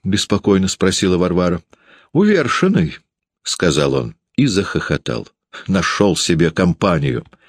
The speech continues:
злобно крикнула Варвара. "Нечего сказать. Видел Марту?" — продолжал Передонов. "Вся в веснушках", — с нарастающей злобою говорила Варвара. "И рот до ушей,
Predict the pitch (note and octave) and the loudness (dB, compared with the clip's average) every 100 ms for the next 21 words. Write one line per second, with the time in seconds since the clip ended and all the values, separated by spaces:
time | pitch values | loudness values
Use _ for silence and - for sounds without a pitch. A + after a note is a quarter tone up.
0 | _ - - B1+ C2+ D#2+ C#2 D#2 D#2+ D#2+ | _ -14 -8 -2 2 2 0 -2 0 0
1 | - D2 C#2+ D2+ D2 C2+ C2+ C#2+ F#2+ E2 | 0 0 2 2 2 0 0 0 0 0
2 | - C2+ - - D2+ C2+ - F#2+ F3 G#3+ | -2 -2 -2 -4 -2 -4 -2 0 2 2
3 | A3+ D3+ A2+ A#2 - A#2 A#2+ _ _ _ | 2 2 0 -2 -2 -4 -4 _ _ _
4 | _ _ _ _ _ _ _ - D#2+ F2+ | _ _ _ _ _ _ _ 0 2 2
5 | E2 F2 E2 E2 E2 D#2+ D2+ D2 - - | 2 0 2 2 2 2 0 -4 -12 -14
6 | - - - - A2+ G2+ G2+ G2+ - C#3 | -12 -8 -4 0 0 2 2 0 0 2
7 | F3+ - - B1 - - - - - - | 0 -2 -6 -8 -10 -16 -20 -20 -14 -6
8 | E2+ E2 E2+ - D#2+ C#2+ - D#2 C#2+ C2 | 0 0 0 0 0 0 -2 0 0 0
9 | E2+ F2+ D2 C2+ D2+ D#2 D#2 C#2 D#2+ D2+ | 0 2 0 2 2 2 0 0 0 0
10 | C#2+ - - - F3 E2+ - D3+ A2+ F2 | -2 -6 -12 -4 0 2 2 0 2 2
11 | E2+ - - C#2 B1 | 2 2 -2 -2 -4